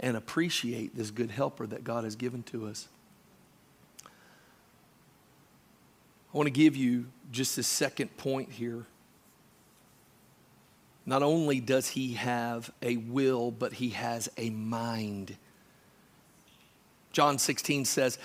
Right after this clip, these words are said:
"However, when he, the Spirit of truth, has come, he will guide you into all truth.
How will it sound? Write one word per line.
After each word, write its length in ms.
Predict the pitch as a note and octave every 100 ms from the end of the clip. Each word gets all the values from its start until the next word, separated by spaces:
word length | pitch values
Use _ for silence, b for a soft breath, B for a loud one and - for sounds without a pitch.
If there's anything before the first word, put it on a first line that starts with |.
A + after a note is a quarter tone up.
| B
"However, 440 | D#3 D3 D#3 C#3+
when 220 | C3 C3
he, 320 | A2+ D3+ D#3+ C#3+
the 120 | B2
Spirit 320 | - D#3+ C#3+
of 80 | A#2
truth, 360 | - D#3+ C#3+
has 180 | - A#2+
come, 300 | - D3 C3
he 160 | A2+ C#3
will 180 | B2+ B2
guide 540 | A2 C3+ C#3+ D3+ C3+
you 260 | E3 D#3 D3+
into 640 | D3+ D3 C#3 - C#3+ C#3 B B B B -
all 440 | C#3+ D3 D3 C#3
truth. 460 | - - C#3+ B2+